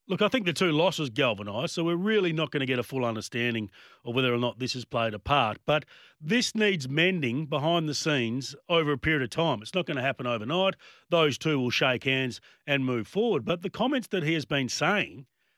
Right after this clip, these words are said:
they are really hurtful to some of the teammates. So if he can't get over it, and there's another episode, then it does get to a point where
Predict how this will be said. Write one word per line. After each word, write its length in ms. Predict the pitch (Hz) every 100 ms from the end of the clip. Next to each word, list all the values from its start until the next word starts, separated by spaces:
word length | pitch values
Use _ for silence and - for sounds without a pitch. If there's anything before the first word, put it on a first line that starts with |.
| _ -
they 100 | 202
are 160 | 262
really 240 | 247 202 180
hurtful 500 | 135 196 - 156 117
to 80 | 123
some 180 | 143
of 40 | 143
the 80 | 131
teammates. 520 | 147 151 143 104 -
So 200 | 147 143 - - - _ -
if 60 |
he 80 | 175
can't 280 | 202 262 294
get 140 | 220 165
over 260 | 123 107
it, 80 | 180
and 80 | 185
there's 120 | 151
another 320 | 180 196 151
episode, 640 | 170 170 - 107 95 156 180 _
then 120 | 165
it 80 | 165
does 220 | 233 233
get 160 | 180 160
to 100 | 135
a 40 |
point 320 | 104 151 143
where 380 | 120 127 123 117